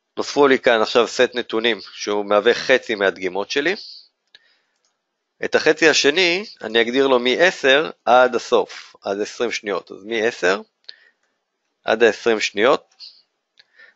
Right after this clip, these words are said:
אוקיי, והוא לוקח לי בעצם את החצי השני של הדגימות, אני אקרא לזה מוטור דאטה V,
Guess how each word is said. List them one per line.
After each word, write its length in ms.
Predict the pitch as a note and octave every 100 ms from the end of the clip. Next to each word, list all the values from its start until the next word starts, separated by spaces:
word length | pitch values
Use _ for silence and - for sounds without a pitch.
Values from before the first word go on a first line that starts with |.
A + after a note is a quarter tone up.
| -
אוקיי, 200 | B2+ E3
והוא 140 | B2
לוקח 260 | B2 D3+ -
לי 80 | A#2+
בעצם 320 | C#3+ D3+ B2
את 120 | -
החצי 360 | - C#3 - B2
השני 320 | - B2 B2
של 180 | A#2+ G#2
הדגימות, 460 | - A#2 D#3+ E3
אני 80 | A2
אקרא 180 | G2+ A#2+
לזה 240 | A#2 G2+
מוטור 400 | G#2 B2 - G#2
דאטה 280 | G#2+ G#2+ F#2
V, 120 | F2